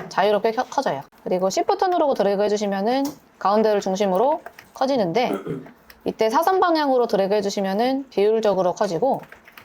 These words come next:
가로 방향으로 드래그는 양옆으로, 위아래로 드래그하면은 수직으로 커집니다. 드래그하는 방향에 따라서 스케일 툴을 드래그해서 사용해 줄 수가 있고, 혹은 현재 가지고 있는 크기에서 두 배 키우겠다,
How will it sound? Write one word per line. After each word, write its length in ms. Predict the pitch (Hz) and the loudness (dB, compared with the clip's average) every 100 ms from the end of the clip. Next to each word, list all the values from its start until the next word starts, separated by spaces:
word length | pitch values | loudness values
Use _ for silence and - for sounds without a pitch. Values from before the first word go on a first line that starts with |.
| _ | _
가로 240 | 170 226 | 0 2
방향으로 360 | 247 240 226 214 | 2 2 2 2
드래그는 640 | 190 190 190 220 294 320 - _ _ _ | 2 2 2 2 0 -2 -8 _ _ _
양옆으로, 640 | 185 190 220 190 165 226 359 - | -2 0 2 2 2 0 -2 -2
위아래로 340 | 208 254 262 | 0 2 2
드래그하면은 500 | 226 208 190 196 190 190 | 2 0 0 0 -2 -2
수직으로 360 | 302 320 226 | -2 0 0
커집니다. 420 | - 185 147 - - - - - - - 233 247 294 _ 277 262 254 277 _ | 0 -2 -6 -8 -18 -20 -20 -20 -20 -20 -20 -20 -20 _ -20 -20 -20 -20 _
드래그하는 440 | 240 269 294 285 | -2 0 0 -2
방향에 320 | 262 302 233 233 | 0 0 0 0
따라서 460 | 277 240 294 - - | 0 0 0 -2 -8
스케일 260 | - 254 247 | -6 -2 0
툴을 380 | 240 240 269 269 | 0 0 0 0
드래그해서 420 | 202 208 196 196 | 0 2 0 0
사용해 240 | 240 240 | 0 0
줄 100 | 202 | -2
수가 260 | 190 190 175 | -4 -4 -2
있고, 420 | 147 - 220 370 - - - _ _ - | -2 -2 -2 -2 -8 -20 -20 _ _ -2
혹은 380 | 269 277 277 277 | 0 2 0 0
현재 280 | 359 349 | 2 2
가지고 380 | 339 196 247 262 | 2 0 0 0
있는 180 | 247 233 | 0 0
크기에서 680 | 285 262 247 214 240 247 254 | 0 0 0 0 0 -2 -2
두 160 | - 226 | 0 2
배 100 | 254 | 2
키우겠다, 540 | 233 180 156 - 147 | 0 0 -2 -2 -4